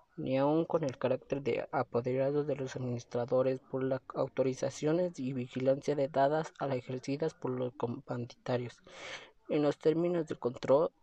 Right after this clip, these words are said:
del contrato social no se reputarán actos de administración.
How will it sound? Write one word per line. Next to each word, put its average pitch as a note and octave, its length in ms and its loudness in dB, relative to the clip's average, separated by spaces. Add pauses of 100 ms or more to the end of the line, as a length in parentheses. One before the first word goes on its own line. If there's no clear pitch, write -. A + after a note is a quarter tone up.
(140)
del C3 500 -2
contrato C3+ 500 -2
social - 380 -2
no C#3 100 -2
se F#3 160 -2
reputarán B2+ 760 -2 (180)
actos - 480 -4
de C3+ 160 -2
administración. A2+ 800 -6